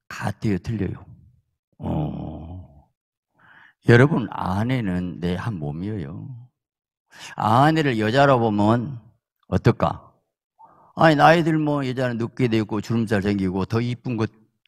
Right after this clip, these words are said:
옆에 있어. 그러면 여자로 비교가 하면 라이벌이 되면 그쪽으로 눈동자 돌아가. 그게 속아잡는 것들이지.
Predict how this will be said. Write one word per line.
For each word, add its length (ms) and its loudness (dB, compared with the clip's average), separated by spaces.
옆에 220 0
있어. 360 0
그러면 300 6
여자로 520 8
비교가 480 4
하면 340 0
라이벌이 360 0
되면 200 -2
그쪽으로 360 -2
눈동자 440 2
돌아가. 520 4
그게 260 0
속아잡는 500 4
것들이지. 960 -4